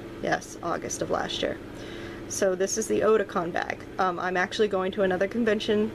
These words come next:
uh, the week of the fourteenth of February. I don't know when I'm gonna post this, so this is probably gonna be after that. Um,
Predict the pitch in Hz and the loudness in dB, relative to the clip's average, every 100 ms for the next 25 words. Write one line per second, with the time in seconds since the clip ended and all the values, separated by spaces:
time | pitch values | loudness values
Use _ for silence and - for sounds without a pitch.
0 | - - - - - - 180 175 175 175 | -8 -12 -10 -12 -12 -4 2 4 4 4
1 | 180 196 208 - - - - - - - | 4 4 2 -4 -12 -14 -14 -14 -14 -2
2 | 196 190 190 185 190 185 - 185 - - | 4 4 4 0 -4 -2 2 0 2 -2
3 | 190 185 - 175 170 170 - - - - | -2 -2 -4 -2 0 -2 -8 -12 -14 -4
4 | 269 262 226 196 190 190 202 - 185 185 | 0 2 2 2 4 2 0 -2 0 2
5 | 180 185 180 175 - 180 - 180 - 165 | 2 2 2 2 2 0 2 -2 0 -2
6 | 165 180 175 180 - 180 180 175 175 160 | 2 2 2 0 2 2 4 4 2 2
7 | 160 170 - - - - - - - - | 0 -2 -8 -12 -10 -10 -10 -10 -6 -4
8 | 185 - 180 170 165 - - - - - | -6 -8 -16 -14 -10 -12 -12 -16 -14 -14
9 | - - - - - 208 190 180 180 170 | -16 -16 -14 -14 -4 2 2 2 -2 -8